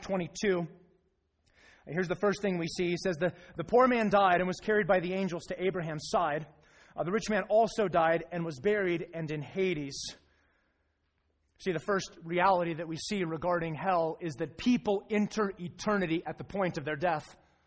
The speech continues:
That at the very point of your death, at the, the moment that you breathe your last, you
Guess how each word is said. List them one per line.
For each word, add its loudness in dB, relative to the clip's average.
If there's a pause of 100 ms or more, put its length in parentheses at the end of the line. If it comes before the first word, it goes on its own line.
(600)
That 4
at 0
the 2
very 4
point 0
of -6
your 0
death, 2
at -4
the, 0 (160)
the -2
moment 4
that 0
you 0
breathe 0
your 2
last, 4 (1500)
you -16